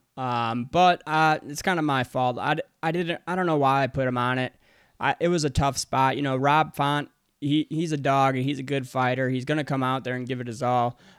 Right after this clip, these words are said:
I just figured Marlon Moraes, you know, he's had a few fights not go his way, but they're against the best in the world. You know, Rob Font, good fighter, but he's not, hasn't shown that he's elite, uh, so far in his career. But I,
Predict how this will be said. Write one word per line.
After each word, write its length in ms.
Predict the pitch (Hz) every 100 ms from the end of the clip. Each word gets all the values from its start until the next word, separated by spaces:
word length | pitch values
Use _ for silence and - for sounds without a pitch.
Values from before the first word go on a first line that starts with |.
| _
I 140 | 156
just 240 | 160 170 -
figured 340 | 160 156 151
Marlon 280 | 143 147 143
Moraes, 520 | 143 139 139 139 -
you 80 | 135
know, 240 | 127 120 - _ _
he's 180 | 131 131
had 160 | 151
a 40 | 151
few 300 | - 156 147
fights 640 | - 135 131 131 - - - _ -
not 280 | 139 131 131
go 160 | 135
his 140 | 127 123
way, 260 | 123 120
but 220 | 123 123 113 -
they're 160 | 156 151
against 280 | 143 139
the 60 | -
best 280 | 135 127 -
in 60 |
the 80 | 131
world. 360 | 120 120 120 120
You 60 |
know, 120 | 123 120
Rob 360 | 123 143 147
Font, 340 | - 151 147 - _ _ 143
good 240 | 170 170
fighter, 400 | 139 151 147 147
but 360 | 143 139 120 - _ _ _
he's 240 | 147 135
not, 240 | 143 139 - _ _ _
hasn't 400 | 139 156 156 151
shown 220 | - 139
that 140 | 131 123
he's 180 | 120
elite, 420 | 123 120 127 123 - _ _ _ -
uh, 220 | 113 104
so 240 | - 131
far 220 | 120 120
in 60 | 110
his 100 | 110
career. 180 | - 123
But 340 | 120 131 131 - - _
I, 180 | - 151